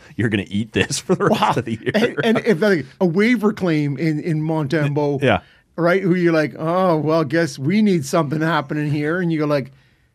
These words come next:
Speaker 2: "Take that guy off of waivers, and he's gonna be our, our go-to guy with Allen out," right?
Speaker 1: Yeah.
Speaker 2: And, and,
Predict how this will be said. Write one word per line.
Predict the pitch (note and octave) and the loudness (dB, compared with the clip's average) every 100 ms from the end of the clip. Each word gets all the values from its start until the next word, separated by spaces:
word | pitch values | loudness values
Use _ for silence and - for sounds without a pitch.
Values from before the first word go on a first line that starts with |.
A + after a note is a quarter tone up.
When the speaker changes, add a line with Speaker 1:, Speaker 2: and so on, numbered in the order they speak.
| _ _ _ - | _ _ _ -2
Speaker 2:
"Take | D4 | 0
that | E4+ D#4 | 2 0
guy | D4+ | 0
off | C#4+ | 2
of | A#3+ | 2
waivers, | B3+ D4 D4 A3 | 2 2 0 0
and | - G#3+ | 0 0
he's | |
gonna | F3 A3 | 0 0
be | D#3 A#3+ A3+ | 0 2 2
our, | G3 - | 2 0
our | G3 F#3 | 0 0
go-to | F#3 A3+ B3+ A3+ | 0 0 0 0
guy | G3+ G#3 F#3+ | 2 2 2
with | D#3 D#3 | 2 2
Allen | D#3+ F#3+ F3+ E3 | 0 0 0 -2
out," | G#3 D#3+ A#2 | -2 -4 -6
right? | D3 F3+ | -4 -2
Speaker 1:
Yeah. | F#3+ | 0
Speaker 2:
And, | D#3 - | -2 -4
and, | E3+ | -8